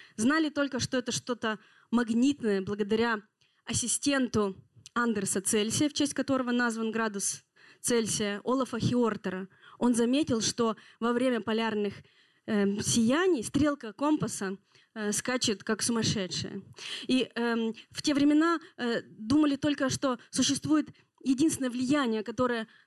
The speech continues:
Солнце оказывает на Землю, это гравитация, помимо солнечного света. И идею Керрингтона, конечно же, подвергли жесткой критике. Э, в частности, президент Лондонского астрономического общества лорд Кельвин, в честь которого назван градус Кельвина.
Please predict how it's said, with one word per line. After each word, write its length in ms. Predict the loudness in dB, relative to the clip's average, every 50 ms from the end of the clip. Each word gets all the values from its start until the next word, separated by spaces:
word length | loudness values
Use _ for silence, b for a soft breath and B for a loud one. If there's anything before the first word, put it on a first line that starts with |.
| b
Солнце 500 | -4 -2 0 2 2 2 2 0 0 -2
оказывает 440 | -2 -2 -2 -2 -2 -2 -2 -2 0
на 120 | 0 0 2
Землю, 320 | 4 4 4 4 4 2
это 120 | 0 -4
гравитация, 640 | -6 -6 -6 -6 -4 -2 -2 -2 -2 -2 -4 -6 -4
помимо 320 | -2 0 2 4 4 4
солнечного 480 | 4 2 2 2 2 2 0 0 0 0
света. 460 | -2 -2 -4 -4 -6 -6 -6 -10 -14 B B B B B
И 100 | 0 2
идею 260 | 4 4 2 2 0
Керрингтона, 460 | 0 0 2 2 2 2 0 -4 -4
конечно 400 | -2 0 0 2 2 2 2 2
же, 200 | 2 2 0 -2 B B B -4
подвергли 480 | -2 0 2 2 2 2 0 -2 -2
жесткой 460 | 0 2 2 2 0 0 -2 -8 -8 -6
критике. 600 | -4 -6 -6 -6 -6 -8 -10 -8 -8 -10 -10 -12 _ B B B B B B B B _
Э, 220 | -2 0 0 0
в 100 | -2 -2
частности, 760 | -2 0 0 0 0 -2 -4 -4 -4 -4 -4 -4 -4 -4 -4 B B B
президент 520 | -4 -2 0 0 0 2 0 0 0 -2
Лондонского 560 | -2 0 0 2 0 0 -2 -4 -6 -4 -4 -4
астрономического 640 | -4 -2 -4 -2 0 0 0 0 -2 -2 0 0 0
общества 480 | 2 0 0 0 -2 -4 -4 -2 -2
лорд 300 | -2 0 0 -2 -4 -8
Кельвин, 480 | -10 -4 0 0 0 2 0 -2 -4 -4
в 20 |
честь 200 | -6 -8 -10 -6
которого 360 | -6 -4 -2 0 2 2 2 2
назван 380 | 2 2 0 0 0 -2 0
градус 360 | 0 -2 -2 -2 -2 -4 -6 B B B B B B
Кельвина. 600 | 0 2 2 2 2 2 0 -2 -2 -4 -6